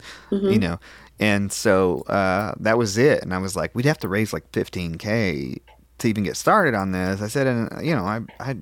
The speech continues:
Speaker 2: I don't know if I wanna ask people for that much money." But I'd already been thinking about, like, how I could exploit the TikTok virality,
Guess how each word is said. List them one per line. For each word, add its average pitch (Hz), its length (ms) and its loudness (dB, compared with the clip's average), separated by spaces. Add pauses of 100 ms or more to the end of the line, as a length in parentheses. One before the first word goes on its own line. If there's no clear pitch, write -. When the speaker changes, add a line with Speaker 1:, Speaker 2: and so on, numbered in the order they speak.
(440)
Speaker 2:
I - 100 -10
don't 151 140 -4
know 113 140 -2
if - 100 -6
I 90 60 -2
wanna 92 420 -2 (640)
ask 143 260 0
people 92 240 -2
for 95 120 0
that 95 140 4
much 87 260 0
money." 113 420 4 (380)
But 135 120 4
I'd 135 100 6
already 165 240 6
been 123 180 2
thinking 160 400 2
about, 101 400 2
like, 101 300 2
how 123 200 2
I 110 120 4
could 92 160 -4
exploit 127 680 2
the 110 80 4
TikTok - 600 0
virality, 104 840 2